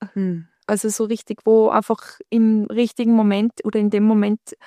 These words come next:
Speaker 2: viele Zufälle aufeinander gekommen sind und der Druck dann einfach zu groß war. Ähm, ja, und danach waren's einfach immer wieder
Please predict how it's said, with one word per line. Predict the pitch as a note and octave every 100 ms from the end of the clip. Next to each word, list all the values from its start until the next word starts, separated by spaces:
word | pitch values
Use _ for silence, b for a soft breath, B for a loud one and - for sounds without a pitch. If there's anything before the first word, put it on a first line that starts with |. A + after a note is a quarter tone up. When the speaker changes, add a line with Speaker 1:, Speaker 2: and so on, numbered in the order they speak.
| b b b b b _
Speaker 2:
viele | - - B3 B3
Zufälle | B3 B3 A3 A3 G#3 G3+
aufeinander | - G3+ G#3+ G#3 G#3+
gekommen | G#3 A3+ G#3+
sind | G#3+ G#3+ G#3
und | -
der |
Druck | G3+ G#3 -
dann | G3
einfach | F#3+ - -
zu | G#3
groß | - G3 G#3 -
war. | F#3 F3+ b b b b b b _
Ähm, | G3+ G#3 G#3+ G#3+ G#3+ G#3+ G#3+ _ _ _ B B B
ja, | G3+ G#3 G#3+
und | A#3+
danach | A#3 G#3+ G#3+
waren's | G#3+ G#3+ G#3+
einfach | G3 A3 -
immer | G#3+ G#3+
wieder | G3+ G3 G3 G3